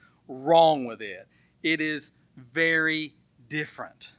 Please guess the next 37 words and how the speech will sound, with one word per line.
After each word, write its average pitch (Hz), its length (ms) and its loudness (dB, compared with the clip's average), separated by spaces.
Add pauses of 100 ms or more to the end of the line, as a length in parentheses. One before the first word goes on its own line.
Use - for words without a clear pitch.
(1300)
Now, 226 180 6
if 220 80 2
I 294 120 8
was 294 160 4
shopping 294 500 2
to 196 80 -2
buy 208 320 6
one 214 160 0
of 170 120 -2
these 180 260 -2
for 185 180 -4
my 160 260 2
home 180 640 -2
or 196 260 2
for 190 240 -6
our 165 300 0
church, 175 760 -4 (680)
you 339 220 0
know, 117 320 -2
of - 140 -20
course, 226 520 0
which 156 260 -10
one 143 420 -8 (440)
I 127 140 -4
would 175 160 -8
choose, 254 560 -14
don't 170 340 -20
you? 262 60 -20 (640)
Exactly. - 540 -12
I 277 120 6
would 294 180 0
probably 339 500 2
spend 247 400 0 (240)
more 285 640 10
time 285 580 0
than 240 340 -4
needed 165 680 -4